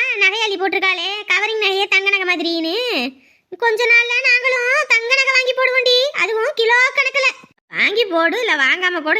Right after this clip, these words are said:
இரு, அதை எதுக்கு என்கிட்ட சொல்லிக்கிட்டு இருக்கிறவ? ம்,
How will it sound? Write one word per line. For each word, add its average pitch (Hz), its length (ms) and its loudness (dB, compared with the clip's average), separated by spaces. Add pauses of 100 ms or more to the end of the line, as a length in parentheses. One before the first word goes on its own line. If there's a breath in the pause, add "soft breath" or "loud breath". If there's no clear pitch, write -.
இரு, 277 240 -2 (220)
அதை 302 280 0
எதுக்கு 415 300 -2
என்கிட்ட 330 360 0
சொல்லிக்கிட்டு 254 420 -4
இருக்கிறவ? 175 360 -2 (1000)
ம், 403 340 0